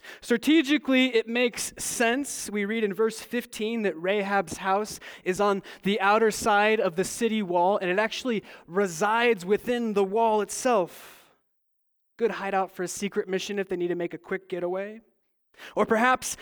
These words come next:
the spies assume that Rahab, with her particular profession, had information that could be helpful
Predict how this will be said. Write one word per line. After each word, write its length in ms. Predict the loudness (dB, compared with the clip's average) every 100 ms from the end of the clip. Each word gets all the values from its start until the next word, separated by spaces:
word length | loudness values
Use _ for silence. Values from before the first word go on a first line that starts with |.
| -14
the 160 | -4 -2
spies 520 | 0 2 4 4 4
assume 520 | 0 -2 0 2 2 4
that 200 | 2 4
Rahab, 840 | 2 2 2 2 4 2 0 -6 _ _ -20 -20 -2
with 220 | 0 2
her 480 | 0 2 4 4 0 -4 _ -8
particular 720 | -6 -4 -8 -4 -4 0 -2
profession, 920 | -2 -10 -2 -2 -2 -6 -6 -6 -10 -14 _ _ _ _ _ _ _ _
had 180 | -4 -2
information 920 | -2 -2 -2 0 0 0 -2 -2 -2
that 180 | -4 -4
could 160 | -6 -2
be 100 | -2
helpful 640 | -2 -4 -4 -6 -6